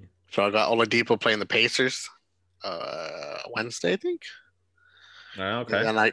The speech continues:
Speaker 1: then I got Gordon playing, uh, the Magic on Sunday.
Speaker 2: Orlando. Oh, wow. Okay.
Speaker 1: So, uh, hopefully those revenge games, I'm gonna play the narrative.
Speaker 2: Okay. I hope, I hope it doesn't work out for you.
Speaker 1: Hope, hope Harden gets a,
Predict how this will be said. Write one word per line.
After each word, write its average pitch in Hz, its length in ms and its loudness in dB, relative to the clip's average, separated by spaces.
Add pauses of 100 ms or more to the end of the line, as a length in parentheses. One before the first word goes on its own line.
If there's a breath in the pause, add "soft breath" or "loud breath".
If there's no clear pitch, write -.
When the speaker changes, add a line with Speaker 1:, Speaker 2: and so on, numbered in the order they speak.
Speaker 1:
then 110 220 0
I - 20 4
got 107 220 2
Gordon 107 420 2
playing, 98 540 0
uh, 92 420 0
the - 80 -8
Magic 107 540 0
on 117 100 -2
Sunday. 101 420 2
Speaker 2:
Orlando. 95 680 -4 (340)
Oh, 117 60 -16
wow. 92 480 -10 (220)
Okay. 98 220 2
Speaker 1:
So, 98 200 -4 (1400 loud breath)
uh, 98 240 4
hopefully 113 280 2
those 101 180 -2
revenge 101 320 0
games, 101 380 -2
I'm 104 80 -2
gonna 104 180 -6
play 107 160 0
the 101 80 0
narrative. 104 460 0 (600)
Speaker 2:
Okay. 101 360 0 (680)
I 98 80 0
hope, 95 340 0
I 95 80 2
hope 101 180 -2
it 95 100 -2
doesn't 95 220 0
work 92 180 -4
out 98 180 -4
for 107 100 -12
you. 113 80 -10 (100)
Speaker 1:
Hope, 143 160 0 (100)
hope 135 260 -2
Harden 110 400 -2
gets 95 240 -6
a, 98 180 -2